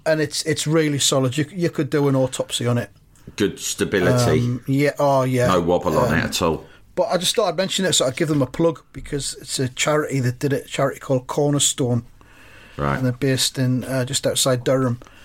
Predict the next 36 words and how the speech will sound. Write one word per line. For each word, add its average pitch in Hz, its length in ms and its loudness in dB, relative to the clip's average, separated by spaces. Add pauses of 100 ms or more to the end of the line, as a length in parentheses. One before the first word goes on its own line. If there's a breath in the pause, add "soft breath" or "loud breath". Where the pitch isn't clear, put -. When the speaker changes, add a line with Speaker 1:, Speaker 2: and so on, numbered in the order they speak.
(220 loud breath)
Speaker 1:
And 139 280 2
what 160 200 2
they 147 120 -4
do 156 300 2
is, 131 380 2 (260)
uh, 135 400 4
the 135 440 2 (340)
fellas 143 480 0
that 135 260 -6
do, 135 400 0 (100)
that 131 200 -4
build 139 260 0
all 135 160 2
the 131 60 2
wood 135 220 0
stuff, - 320 0
the - 120 -2
sheds 120 360 0
and 127 100 0
the 131 40 0
tables 131 400 -2
and 127 80 0
everything, 120 260 -4
and 170 120 0
they 175 80 2
do 170 240 0
lots - 180 -4
of 131 80 -4
garden 139 320 2
furniture, 135 480 -2 (240 loud breath)
do 139 120 2
loads 151 320 2
of 123 120 0
wood 131 120 0
stuff. - 380 -2 (560 loud breath)
Um, 151 240 0